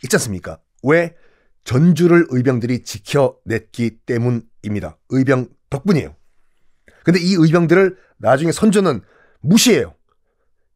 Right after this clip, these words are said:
"너희들 때문에 조선이 지켜진 게 아니라 명나라 때문에 지켜졌다." 이딴 소리를 합니다. 자, 이제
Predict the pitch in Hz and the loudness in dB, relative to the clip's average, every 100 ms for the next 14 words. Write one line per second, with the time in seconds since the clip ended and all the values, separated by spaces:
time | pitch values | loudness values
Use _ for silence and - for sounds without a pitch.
0 | - 156 240 202 196 175 165 127 127 139 | 0 2 2 2 0 2 0 0 -2 -2
1 | - - 120 110 113 110 127 - _ - | -4 -6 -6 -4 -2 0 -2 -4 _ -10
2 | 92 135 185 202 202 180 156 135 110 117 | -4 -2 0 2 2 0 -2 -2 -2 -6
3 | 107 98 85 _ _ _ _ 180 - - | -6 -8 -14 _ _ _ _ -14 -8 -4
4 | 208 180 131 113 85 _ _ _ _ _ | -2 -2 -4 -4 -6 _ _ _ _ _
5 | _ _ _ _ _ - 127 - - _ | _ _ _ _ _ -4 -4 -6 -16 _
6 | _ _ _ _ _ _ _ _ _ _ | _ _ _ _ _ _ _ _ _ _
7 | _ _ - 214 - _ - 160 127 | _ _ -2 -2 -2 _ -4 -4 -4